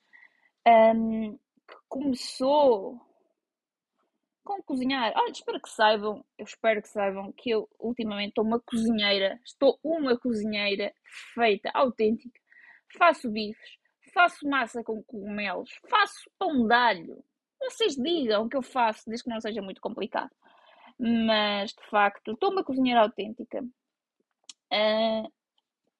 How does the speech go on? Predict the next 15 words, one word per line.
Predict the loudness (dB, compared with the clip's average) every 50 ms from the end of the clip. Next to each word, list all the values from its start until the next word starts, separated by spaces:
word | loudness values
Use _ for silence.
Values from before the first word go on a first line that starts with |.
| _ _ _ _ _ _ _ _
estava | _ -2 0 0 0
aqui | -2 -4 -6
a |
dizer | -6 -6 -10 -6
que | -6 -6
eu | -6
vos | -6
trazia | -8 -6 -4 -2 -2 -2
palavras | -2 0 2 2 2 2 0 -2
estranhas | -4 -10 -6 -4 -4 -2 -2 -6 -6
todas | -6 -4 -4
as | -4 -6
semanas. | -6 -8 -8 -8 -6 -8 -10 -6
De | 2
facto, | 2 2 2 0 -10